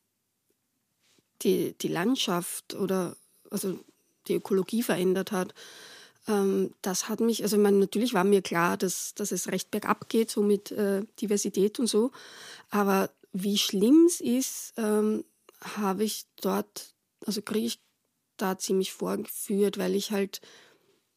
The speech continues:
Retz noch ganz anders kenne. Also, es,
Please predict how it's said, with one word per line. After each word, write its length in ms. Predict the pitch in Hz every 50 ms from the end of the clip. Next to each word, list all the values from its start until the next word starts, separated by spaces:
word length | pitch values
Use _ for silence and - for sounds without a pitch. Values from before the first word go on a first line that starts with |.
| _ _ _ _ _ _ _ _ _ - -
Retz 320 | - 190 190 196 - - -
noch 200 | 208 196 - -
ganz 180 | 202 196 196
anders 420 | - - 175 208 226 254 247 - -
kenne. 280 | - 220 202 196 202
Also, 120 | 208 202 220
es, 380 | 208 131 110 - - 196 -